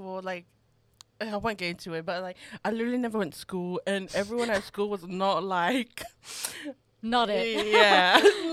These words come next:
Speaker 1: Like,
Speaker 2: Fair
Speaker 1: it
Speaker 2: enough.
Speaker 1: wasn't one of
Speaker 2: Yeah,
Speaker 1: those
Speaker 2: yeah.
Speaker 1: where, and I was, like, a girl's girl, like, if that makes sense. Like, I, I was mainly with the gals.
Speaker 2: Yeah.
Speaker 1: And the boys, I was just like,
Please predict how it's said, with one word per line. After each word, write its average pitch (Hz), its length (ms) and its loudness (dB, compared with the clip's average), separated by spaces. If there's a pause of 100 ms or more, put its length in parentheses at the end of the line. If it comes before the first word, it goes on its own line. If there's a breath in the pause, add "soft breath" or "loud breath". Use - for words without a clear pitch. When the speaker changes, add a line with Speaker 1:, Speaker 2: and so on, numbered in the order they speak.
Speaker 1:
Like, - 60 0
Speaker 2:
Fair 269 260 6
Speaker 1:
it 240 80 2
Speaker 2:
enough. 220 300 0
Speaker 1:
wasn't 302 180 -8
one 262 180 -6
of 240 140 -4
Speaker 2:
Yeah, 208 220 -2
Speaker 1:
those 202 80 -4
Speaker 2:
yeah. 170 120 -8
Speaker 1:
where, 180 420 -4 (260)
and 262 160 0
I 220 80 6
was, 240 160 0
like, 339 160 -6
a 302 80 -8
girl's 190 260 -6
girl, - 300 -16 (120)
like, 185 200 -16
if 180 80 -20
that 180 100 -14
makes 180 160 -18
sense. 180 160 -20
Like, 180 160 -10
I, 185 160 0
I 185 60 -6 (320 loud breath)
was 202 120 -16
mainly 208 220 -10
with 214 100 -14
the 208 80 -14
gals. 170 720 -8
Speaker 2:
Yeah. 160 600 -6
Speaker 1:
And 196 100 -8
the 196 60 -4
boys, 185 320 -6
I 185 60 -8
was 190 100 -12
just 185 160 -18
like, 190 180 -10